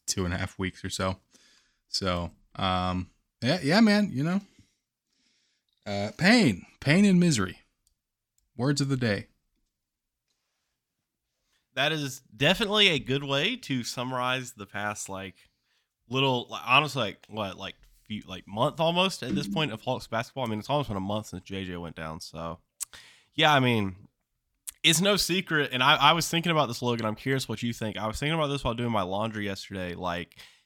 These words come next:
Speaker 2: I don't think it's out of the realm of reality to say that since we have been doing this podcast, which I think we started near the twenty twenty N B A draft, so,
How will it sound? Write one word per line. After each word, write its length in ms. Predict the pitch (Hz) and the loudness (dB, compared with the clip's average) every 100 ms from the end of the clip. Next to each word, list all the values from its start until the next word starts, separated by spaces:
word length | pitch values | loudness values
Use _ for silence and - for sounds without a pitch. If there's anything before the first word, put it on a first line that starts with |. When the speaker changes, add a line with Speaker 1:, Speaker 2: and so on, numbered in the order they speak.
| _ _ | _ _
Speaker 2:
I 260 | 123 147 170 | 6 6 6
don't 420 | 120 123 143 - | 2 2 4 2
think 240 | 139 131 | 0 0
it's 320 | 110 - - - _ | 0 -4 -10 -12 _
out 220 | 110 123 | 4 4
of 100 | 127 | 4
the 100 | 120 | 0
realm 560 | 98 101 107 123 131 120 | 0 0 2 2 0 -2
of 320 | 92 101 95 | -4 -4 -4
reality 560 | 101 101 110 117 110 104 | -2 2 4 4 2 -4
to 100 | 107 | -6
say 260 | - 107 | -4 -4
that 220 | 101 95 | -4 -6
since 240 | - 135 120 | -6 -4 -2
we 320 | 135 139 143 | 2 4 4
have 160 | 135 117 | 2 0
been 120 | 117 | -2
doing 220 | 113 123 | -2 -2
this 80 | 117 | -4
podcast, 560 | - 110 107 104 98 - | -4 -4 -2 -6 -6 -6
which 220 | 101 95 | -10 -8
I 100 | 104 | -8
think 180 | 120 120 | -6 -6
we 80 | |
started 400 | 113 - 104 113 | -6 -4 -4 -2
near 260 | 95 98 104 | -4 -4 -4
the 120 | 95 | -4
twenty 320 | - 104 98 | -6 -4 -4
twenty 260 | 92 98 92 | -4 -8 -8
N 80 | 90 | -8
B 140 | 87 | -10
A 40 | 82 | -10
draft, 420 | 101 110 104 - | -4 -2 -2 -4
so, 340 | 98 92 87 | -8 -6 -8